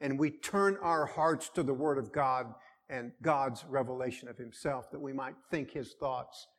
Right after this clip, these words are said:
after Him revealed in the Word. On the other hand, reject Scripture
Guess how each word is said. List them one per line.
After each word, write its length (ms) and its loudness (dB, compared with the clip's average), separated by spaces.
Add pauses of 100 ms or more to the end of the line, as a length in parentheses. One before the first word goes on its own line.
(180)
after 380 -6
Him 420 -10 (400)
revealed 400 -2
in 100 -4
the 80 -6
Word. 400 -8 (2250)
On 100 8
the 100 12
other 220 10
hand, 400 2 (180)
reject 460 2
Scripture 720 -2